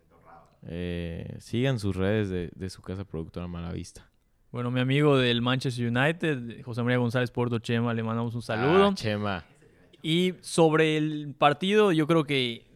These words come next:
Speaker 2: como conclusión, no creo que haya ningún juvenil ahorita que se le acerque al nivel Mbappé. O sea, está en otra liga. O sea, hay
Speaker 1: No.
Speaker 2: quienes comparaban a Rashford o tal vez algunos otros chavos de otros clubes, pero lo de Mbappé es un fuera de serie. O sea, tiene un,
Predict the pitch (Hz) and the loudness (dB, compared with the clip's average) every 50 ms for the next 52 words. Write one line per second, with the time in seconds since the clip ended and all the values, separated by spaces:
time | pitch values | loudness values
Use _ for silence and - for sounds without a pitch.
0 | - - 131 127 123 117 113 110 107 - - 123 127 123 127 131 123 - 143 147 | -16 -12 -8 -6 -6 -6 -6 -6 -8 -8 -6 -6 -6 -6 -6 -6 -6 -6 -4 -4
1 | 160 185 202 220 - - _ _ _ _ _ _ _ _ _ _ _ _ _ _ | -4 -4 -4 -6 -8 -12 _ _ _ _ _ _ _ _ _ _ _ _ _ _
2 | _ _ _ _ _ _ _ - 135 131 135 135 139 143 151 156 - 180 170 160 | _ _ _ _ _ _ _ -14 -10 -6 -4 -4 -2 0 -2 -2 -2 -2 -4 -2
3 | 151 156 143 151 147 151 139 139 135 131 127 127 127 139 151 147 - 151 127 123 | 0 0 0 0 0 0 -2 -2 -2 -4 -2 -2 -2 -2 -2 -2 -4 -6 -6 -6
4 | 120 127 131 135 139 123 117 120 127 127 131 143 131 120 120 110 120 117 113 107 | -6 -8 -6 -4 -4 -4 -2 -2 -4 -6 -6 -6 -8 -6 -6 -4 -4 -4 -4 -4
5 | - 123 123 120 127 117 113 113 113 117 120 120 117 113 110 107 104 - - 107 | -6 -6 -6 -6 -6 -6 -4 -6 -6 -6 -6 -6 -6 -6 -6 -8 -8 -8 -10 -10
6 | 104 101 - 104 107 120 110 110 - 123 123 123 123 120 - 127 117 117 113 113 | -10 -10 -12 -12 -10 -10 -10 -8 -6 -6 -4 -2 -2 -2 0 0 0 0 -2 -4
7 | 110 104 104 107 - _ _ - 113 95 135 135 139 190 147 135 139 - - 135 | -6 -8 -10 -12 -16 _ _ -10 -8 -4 -2 -2 -2 0 0 0 0 0 0 -2
8 | 127 117 - 131 131 135 139 139 131 123 113 107 107 117 123 143 160 170 - - | -2 0 0 2 2 2 2 2 0 0 -2 -2 0 2 4 4 4 4 0 -4
9 | - 160 147 147 143 143 135 123 113 110 107 107 101 - 107 110 117 117 117 117 | -6 -4 -2 -2 -2 -2 -4 -4 -6 -6 -6 -8 -6 -6 -4 -4 -4 -4 -6 -6
10 | 113 120 123 120 117 120 117 123 110 - 123 117 120 120 123 123 113 123 117 110 | -4 -4 -4 -6 -6 -6 -8 -10 -8 -6 -4 -2 -2 -2 -4 -6 -8 -10 -12 -10
11 | - 143 143 156 170 170 151 - - - 120 117 113 113 110 110 110 113 117 113 | -8 -8 -6 -6 -6 -6 -8 -8 -8 -8 -6 -4 -4 -4 -4 -4 -2 -2 -4 -4
12 | - - 139 147 151 151 131 127 123 143 139 123 - - 123 123 117 110 - - | -2 -2 -2 -2 -2 -4 -6 -6 -8 -8 -10 -8 -4 -2 -2 -2 -2 -2 -4 -6
13 | 113 113 110 113 107 104 101 104 - - 107 104 - - 127 131 143 143 139 131 | -6 -6 -6 -6 -6 -8 -8 -10 -10 -10 -10 -10 -8 -6 -4 -4 -4 -2 -4 -4
14 | 135 135 135 139 143 147 143 | -4 -4 -4 -6 -6 -8 -12